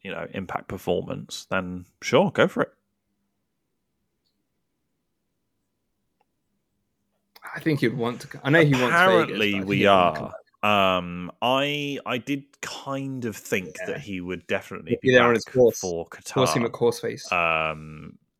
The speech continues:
Speaker 1: and, um, I would
Speaker 2: <laughs>
Speaker 1: assume that he's gonna be back for Austin, but I don't think it's one hundred percent confirmed just yet. It's Austin. It's, it's America. It's Texas. He's gonna be there. Uh, you know.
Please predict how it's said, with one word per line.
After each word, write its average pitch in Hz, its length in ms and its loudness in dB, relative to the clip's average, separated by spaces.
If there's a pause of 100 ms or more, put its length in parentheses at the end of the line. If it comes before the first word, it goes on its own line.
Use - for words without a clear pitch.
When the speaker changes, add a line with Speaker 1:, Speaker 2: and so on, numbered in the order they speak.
Speaker 1:
and, 90 520 -2
um, 82 880 -2
I 101 100 0
would 98 120 0
Speaker 2:
<laughs> - 0 -
Speaker 1:
assume 98 400 -8
that 85 100 -6
he's 85 160 -12
gonna 82 160 -10
be 80 80 -10
back 78 260 -8
for - 180 -12
Austin, - 380 -12
but - 60 0
I 104 80 2
don't 110 220 0
think 104 160 -4
it's 95 140 -4
one 95 160 2
hundred 87 180 -8
percent - 280 -4
confirmed 80 720 -4
just - 320 -10
yet. - 140 -10 (3250)
It's 151 220 2
Austin. 107 540 0
It's, 110 260 -4
it's 123 220 -4
America. 104 540 2
It's 90 180 -6
Texas. - 500 -8
He's 110 220 -8
gonna 92 340 -4
be 80 260 -10
there. 76 360 -10 (400)
Uh, 78 480 -4
you 104 120 -6
know. 110 400 0